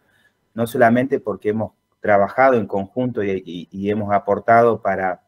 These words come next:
los diseños curriculares, las, las normativas, los planes de estudio,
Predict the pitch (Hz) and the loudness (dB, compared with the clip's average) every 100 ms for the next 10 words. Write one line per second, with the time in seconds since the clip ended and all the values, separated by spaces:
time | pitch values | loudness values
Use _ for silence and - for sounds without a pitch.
0 | _ _ 107 98 101 110 110 107 - 98 | _ _ -6 -4 -4 -4 -4 -4 -6 -8
1 | - 104 113 117 110 98 92 - - 92 | -4 0 4 4 2 -2 -6 -8 -10 -8
2 | 98 95 95 95 117 113 107 101 101 92 | -6 -6 -8 -6 -2 0 2 0 -2 -12
3 | _ 107 104 98 98 117 117 120 123 | _ -4 -4 -6 -6 -2 0 0 0